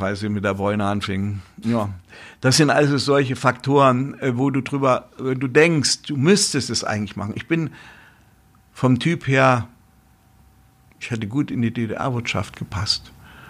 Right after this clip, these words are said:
Das Beste, was ich, das Liebste, was ich mache, ist planen. Ich mache mir so gerne Pläne, was ich alles machen müsste. Also dort könnte ich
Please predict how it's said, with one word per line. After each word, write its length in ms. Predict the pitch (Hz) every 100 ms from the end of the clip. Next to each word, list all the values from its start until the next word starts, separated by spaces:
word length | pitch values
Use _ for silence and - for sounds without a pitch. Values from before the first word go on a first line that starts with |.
| - - - -
Das 160 | - 104
Beste, 400 | - 135 - 123
was 220 | 117 113
ich, 160 | 123 113
das 180 | 104 127
Liebste, 340 | 131 - -
was 180 | 123 117
ich 100 | 110
mache, 280 | 117 113 113 - _
ist 180 | - -
planen. 440 | 98 92 113 92 - _ - - - - - - -
Ich 120 | -
mache 120 | 92 104
mir 200 | 95 101
so 240 | - 135
gerne 240 | 135 117 113
Pläne, 420 | 107 113 110 90
was 160 | 90
ich 120 | 95 -
alles 180 | 104
machen 280 | - 117 92
müsste. 280 | 90 - -
Also 200 | 104 107
dort 280 | - 170 -
könnte 180 | 156 147
ich 160 | -